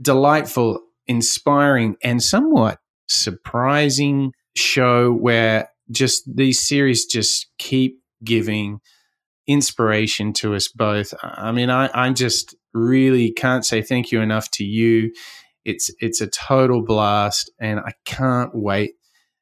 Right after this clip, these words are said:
to jump on the show and, uh, look at the world of Paul Graham and Y Combinator next week. It sounds like you're gonna have lots of reading, lots of YouTube talks to look at over, over the holiday break. Are you, are you pumped,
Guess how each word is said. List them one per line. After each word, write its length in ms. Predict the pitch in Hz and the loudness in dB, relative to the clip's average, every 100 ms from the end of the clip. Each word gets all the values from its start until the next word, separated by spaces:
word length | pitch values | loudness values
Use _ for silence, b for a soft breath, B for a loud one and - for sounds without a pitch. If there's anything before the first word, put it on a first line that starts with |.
| _ - | _ -6
to 100 | 113 | -2
jump 340 | 117 131 135 | 2 2 2
on 100 | 123 | 0
the 100 | 120 | 0
show 540 | - 117 107 104 104 101 - | 0 0 0 0 -2 -6 -8
and, 580 | 107 101 101 98 98 - - - | -6 -4 -4 -6 -6 -8 -10 -8
uh, 180 | 104 101 | -6 -4
look 220 | 113 - | -6 -4
at 80 | - | -2
the 60 | |
world 180 | 117 110 | 0 0
of 180 | 107 - | -2 -6
Paul 300 | 127 123 127 | -2 -2 -2
Graham 320 | 113 104 101 | -2 -2 -4
and 140 | 101 | -6
Y 180 | 95 101 | -6 -8
Combinator 600 | 101 98 98 95 95 95 95 | -8 -10 -10 -10 -10 -10 -12
next 360 | 104 98 - - | -12 -12 -12 -10
week. 260 | 101 98 - b b b b _ | -8 -10 -12 b b b b _
It 100 | 127 | -8
sounds 280 | - 139 139 | 0 0 2
like 140 | 135 135 | 0 0
you're 100 | 127 | 0
gonna 180 | 123 | 0
have 160 | 117 110 | 0 2
lots 320 | 120 131 - | 2 0 0
of 120 | 120 | -2
reading, 480 | 113 123 113 113 110 - _ _ | 2 2 2 0 -2 -8 _ _
lots 280 | 123 135 - | 0 0 0
of 160 | 120 113 | -2 -4
YouTube 640 | 127 135 131 - 123 117 113 | -4 -2 0 0 2 2 0
talks 480 | 117 110 101 - - | 0 0 -2 -6 -4
to 200 | - 107 | -2 -2
look 220 | 110 113 | -2 -2
at 180 | 110 107 | -2 -2
over, 460 | 113 110 107 104 107 - | -4 -2 -2 -2 -4 -2
over 220 | 120 113 | -2 0
the 180 | 110 101 | -2 -2
holiday 400 | 110 113 110 107 | -2 -2 -2 -4
break. 400 | 104 104 104 _ - | -4 -4 -6 _ -4
Are 80 | |
you, 180 | 113 113 117 | -2 -2 0
are 60 | |
you 160 | 120 117 | -2 -2
pumped, 480 | 135 139 139 - | -2 -2 -2 -6